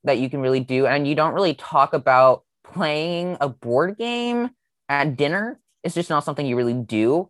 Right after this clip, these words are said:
So finding things in common is still really difficult, even if you're just, like, watching a movie or, like, playing a board game. That's all that I really notice. I don't know, um,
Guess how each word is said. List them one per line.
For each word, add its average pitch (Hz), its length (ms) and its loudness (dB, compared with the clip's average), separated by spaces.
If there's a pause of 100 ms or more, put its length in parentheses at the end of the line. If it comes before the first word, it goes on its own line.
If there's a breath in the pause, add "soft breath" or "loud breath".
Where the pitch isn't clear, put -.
(140)
So 170 120 0
finding 170 360 -2
things 185 240 -4
in 156 100 -4
common 139 580 -2
is 131 160 -6
still 127 320 0
really 117 400 0
difficult, 135 420 -2
even 143 220 -2
if 135 100 -6
you're 135 100 -2
just, 120 200 -4
like, 120 220 -2
watching 120 400 0
a 123 40 -2
movie 123 600 0 (520)
or, 113 340 4
like, 101 380 -2 (280)
playing 120 320 -4
a 104 40 -2
board 120 360 -2
game. 53 360 -10 (180)
That's 113 140 -2
all 120 180 2
that 117 240 4
I 110 160 4
really 151 320 0
notice. 226 480 0
I 139 100 6
don't 135 180 -2
know, 127 360 -4 (260)
um, 104 460 -4